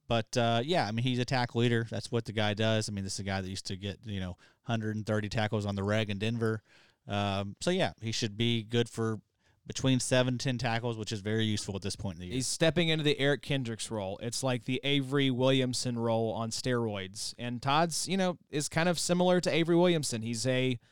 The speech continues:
Speaker 2: solid, solid, like, B minus linebacker, you know?
Speaker 1: Yep.
Speaker 2: So that's, <laughs> that's valuable right now.
Speaker 1: Yeah.
Speaker 2: You know, we're looking at guys that are like, "Oh."
Speaker 1: Yeah. And, uh, another guy, Connor, you can touch on this one, Bobby Okereke.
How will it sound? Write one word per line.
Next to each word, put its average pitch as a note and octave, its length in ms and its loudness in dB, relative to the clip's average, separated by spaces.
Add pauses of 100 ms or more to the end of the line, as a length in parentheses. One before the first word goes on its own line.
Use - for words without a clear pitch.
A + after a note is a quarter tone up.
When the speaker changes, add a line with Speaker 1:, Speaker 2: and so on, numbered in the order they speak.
(260)
Speaker 2:
solid, C#3+ 640 2 (400)
solid, E3 500 4
like, C#3+ 220 2 (160)
B D#3+ 220 4
minus C#3 580 0
linebacker, G#2 640 -2
you A#2+ 120 -2
know? A#2 260 -2
Speaker 1:
Yep. A#2+ 200 0
Speaker 2:
So B2+ 240 2
that's, D#3+ 220 2
<laughs> D3+ 80 -2
that's - 240 -4
valuable G#3+ 400 6
right D3+ 220 6
now. A#2 280 -2 (220)
Speaker 1:
Yeah. A#2+ 160 2 (100)
Speaker 2:
You C3 80 -6
know, C3+ 140 2
we're C#3+ 80 4
looking D#3 260 4
at C#3+ 80 2
guys D3 320 2
that C#3 100 0
are C#3+ 60 2
like, C#3 340 2
"Oh." F#3 800 2 (460)
Speaker 1:
Yeah. C3+ 200 -4 (180)
And, C3+ 260 0
uh, C3+ 160 2
another C#3+ 260 2
guy, A2 300 0
Connor, C#3 360 2 (360)
you B2 120 -10
can C3+ 100 -4
touch C#3 180 -4
on B2+ 80 -4
this D3 180 -4
one, A#2+ 220 -4 (220)
Bobby C3 280 2
Okereke. C3+ 760 -2